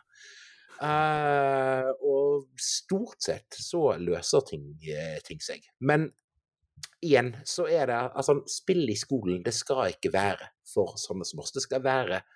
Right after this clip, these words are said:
for den, for den, være for den gjengse, for den gjengse lærer.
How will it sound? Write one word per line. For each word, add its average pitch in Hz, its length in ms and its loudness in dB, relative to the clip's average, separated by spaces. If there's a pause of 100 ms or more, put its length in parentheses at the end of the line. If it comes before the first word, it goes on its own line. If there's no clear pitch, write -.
(260)
for 104 300 4 (100)
den, 90 340 -6
for 98 400 2
den, 110 240 -4
være 101 240 2
for 101 160 -4
den 98 100 -8
gjengse, 101 380 -2 (340)
for 107 140 -2
den 101 140 -2
gjengse 104 180 -6
lærer. 101 320 0